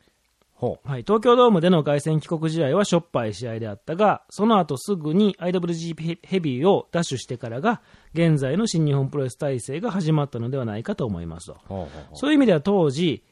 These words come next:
Speaker 2: えー、マイクができなかった岡田に代わり、メッセージを発信し続けたゲドの役割も大きかったと思います。
Speaker 1: ほうほう。
Speaker 2: 二番、棚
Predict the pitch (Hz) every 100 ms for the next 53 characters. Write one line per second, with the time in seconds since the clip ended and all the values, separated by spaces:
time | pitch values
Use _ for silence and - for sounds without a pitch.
0 | - 143 139 127 117 - - - 262 269
1 | 151 131 123 151 180 175 147 - 101 131
2 | 139 135 135 - 139 180 147 156 160 -
3 | 131 123 170 135 151 - 156 147 - 220
4 | 220 208 - - 127 160 135 113 110 117
5 | - 135 208 320 - - 139 101 85 85
6 | 82 78 - - 98 85 - - 156 180
7 | 208 202 - _ _ _ _ - 190 240
8 | 269